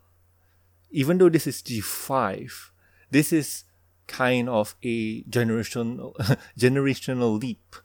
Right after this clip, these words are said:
Uh, a good example for this is, uh, Digimon Adventure and Digimon Adventure Zero Two. Uh, the main character, Tai, has grown up and is an adult, or, well, at least a high school teenager.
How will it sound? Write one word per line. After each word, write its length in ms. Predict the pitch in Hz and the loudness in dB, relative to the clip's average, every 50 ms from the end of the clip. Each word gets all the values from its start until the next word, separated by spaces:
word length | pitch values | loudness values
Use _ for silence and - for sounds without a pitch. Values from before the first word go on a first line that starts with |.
| _ _ _ _ _ _ - | _ _ _ _ _ _ -4
Uh, 140 | 117 113 - | -4 -2 -2
a 60 | - 120 | 0 2
good 160 | 127 165 165 | 4 4 4
example 380 | 151 135 135 120 113 - 131 | 4 2 0 -2 -2 -4 -6
for 200 | - - - 110 101 | -8 -6 -6 -6 -4
this 340 | 101 113 110 - - - - _ _ - | -2 -2 -4 -4 -6 -12 -16 _ _ -4
is, 480 | 117 107 104 104 98 - - - - - _ _ _ _ _ _ _ _ - | -2 -2 -2 -2 -4 -6 -8 -8 -12 -14 _ _ _ _ _ _ _ _ -8
uh, 500 | 101 101 101 101 101 98 98 95 98 101 - _ _ _ - | -6 -4 -4 -4 -6 -6 -6 -8 -8 -10 -12 _ _ _ -8
Digimon 400 | 127 107 90 123 117 123 123 113 | -6 -4 -2 0 0 0 0 0
Adventure 720 | 117 92 - 123 127 156 147 - - - 110 101 117 135 - _ _ _ _ _ _ _ _ _ _ _ _ _ _ - | -2 0 2 2 2 2 2 -2 -2 -4 -2 -2 -4 -6 -8 _ _ _ _ _ _ _ _ _ _ _ _ _ _ 0
and 340 | 113 113 113 113 110 107 104 | 0 2 2 2 2 0 -2
Digimon 320 | 110 98 113 110 127 143 | -4 -4 -4 -2 -2 -2
Adventure 480 | 120 98 110 107 98 - 120 104 98 101 | -2 -2 -2 -4 -4 -4 -4 -4 -4 -4
Zero 360 | 95 90 104 98 101 98 - - | -4 -4 -2 0 0 -2 -2 -6
Two. 460 | - - 185 170 135 95 85 - - - _ _ _ _ _ _ _ _ _ _ _ _ | -8 -4 -2 0 0 -2 -4 -6 -12 -20 _ _ _ _ _ _ _ _ _ _ _ _
Uh, 360 | - 113 113 113 110 107 107 110 | -6 -4 -4 -2 -2 -4 -4 -4
the 140 | 104 110 | -2 -2
main 180 | 113 127 131 117 | 0 0 -2 -2
character, 320 | - 123 107 104 98 104 | -2 -2 -2 -2 -2 -4
Tai, 500 | 98 - - - - 131 131 139 143 147 | -6 -8 -10 -6 0 2 4 6 6 4
has 200 | 135 131 110 98 | 4 2 -2 -4
grown 220 | 85 90 87 90 - _ - | -6 -8 -8 -8 -8 _ -2
up 200 | 127 135 - - - | -2 -2 -2 -4 -10
and 120 | 123 - - | -10 -10 -8
is 180 | 123 117 107 - | -8 -8 -8 -8
an 220 | - - 110 90 92 | -10 -12 -12 -12 -12
adult, 680 | 95 - _ _ - 127 123 127 139 131 - - - _ _ _ _ _ _ _ | -14 -18 _ _ 4 6 6 6 4 0 -4 -14 -20 _ _ _ _ _ _ _
or, 220 | - 143 98 98 117 | -6 -4 -4 -2 -2
well, 240 | 151 165 160 - - | 0 -2 -2 -2 -2
at 120 | 208 208 | -2 0
least 280 | 202 190 170 - - - - | 2 2 0 0 -4 -6 -6
a 100 | 131 - _ _ _ _ _ _ _ _ _ _ _ - 113 | -6 -6 _ _ _ _ _ _ _ _ _ _ _ -14 -12
high 220 | - - 160 143 | -6 -2 -2 -2
school 460 | 135 - - - - - 127 123 123 - | -2 -2 -6 -10 -8 -6 -4 -4 -4 -6
teenager. 840 | - - - 151 135 123 107 101 95 80 92 90 85 85 87 | -8 -8 -6 -4 -2 0 0 0 -2 -4 -6 -8 -10 -10 -12